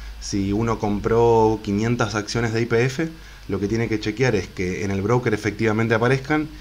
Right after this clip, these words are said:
y que en Caja de Valores, eh, también aparezca el mismo número. Caja de Valores no le va a mostrar la cotización del título,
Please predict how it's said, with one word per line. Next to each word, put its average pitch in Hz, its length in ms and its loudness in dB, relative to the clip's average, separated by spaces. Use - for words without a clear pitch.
y 104 80 -8
que 104 100 0
en 104 120 2
Caja 120 280 0
de 113 80 4
Valores, 120 480 2
eh, - 140 -10
también 113 400 2
aparezca 110 380 0
el 107 60 0
mismo 120 200 2
número. 101 360 2
Caja 110 180 -2
de 113 60 -2
Valores 117 280 4
no 113 80 0
le 113 60 2
va 117 60 4
a - 20 2
mostrar 107 280 0
la 101 140 -2
cotización 98 520 -4
del 98 180 -2
título, 92 420 -2